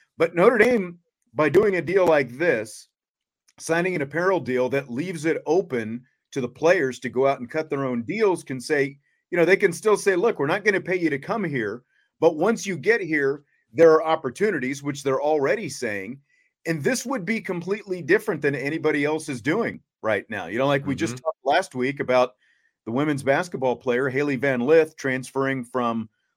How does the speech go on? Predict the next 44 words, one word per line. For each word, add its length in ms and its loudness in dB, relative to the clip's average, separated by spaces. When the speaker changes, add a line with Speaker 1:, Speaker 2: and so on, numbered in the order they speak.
Speaker 1:
Louisville 400 0
down 260 0
to 140 -2
L 180 -2
S 220 0
U. 320 0
She's 240 -10
got 200 0
an 120 -2
Adidas 640 -6
N 140 -2
I 220 2
L 140 0
deal. 440 -4
L 160 2
S 180 0
U 140 2
is 100 -2
a 60 -2
Nike 540 -2
school, 560 -6
so 160 -4
she 160 -8
can't 300 -2
wear 480 2
her 200 0
Adidas 540 -2
on 160 -4
the 60 -4
floor 280 0
when 160 -4
she's 220 -10
playing. 360 -4
She 140 -6
can 160 -8
still 240 2
do 220 0
her 240 -2
Instagram 760 -2
and, 140 -6
you 60 -8
know, 80 -6
social 380 -6
media 420 -2